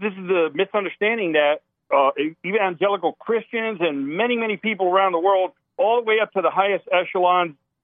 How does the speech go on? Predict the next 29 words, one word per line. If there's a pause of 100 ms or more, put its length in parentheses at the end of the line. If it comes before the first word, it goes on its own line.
of,
you
know, (100)
our,
our
government
and
really,
uh,
around
the
world, (540)
uh,
the
politicians
and
people
in
control
have. (180)
And
that
is, (240)
they
think (240)
that
the
modern (280)
state